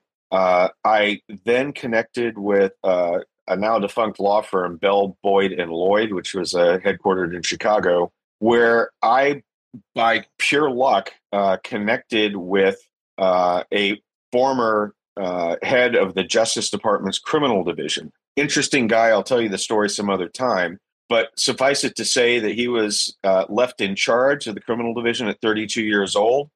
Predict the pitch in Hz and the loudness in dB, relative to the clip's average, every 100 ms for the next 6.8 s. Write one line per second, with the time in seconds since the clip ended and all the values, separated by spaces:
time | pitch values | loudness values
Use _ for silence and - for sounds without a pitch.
0 | _ - 98 98 95 92 95 104 104 101 | _ -4 0 2 4 2 0 0 0 0
1 | - 110 113 110 107 110 - 127 139 107 | 0 2 2 0 -2 0 0 0 0 -2
2 | - 117 117 110 95 107 110 117 131 143 | 0 2 2 2 2 0 0 0 0 -2
3 | - 110 98 104 113 139 143 - - 101 | -4 -6 -2 0 0 0 -4 -8 -8 -2
4 | 107 101 101 98 95 98 104 101 101 101 | -2 0 0 0 -2 -2 -4 -4 -6 -4
5 | 98 92 104 107 90 80 71 _ _ - | -2 0 0 0 -2 -6 -12 _ _ -6
6 | 170 165 180 170 135 - 165 101 | -4 0 0 0 -2 0 0 0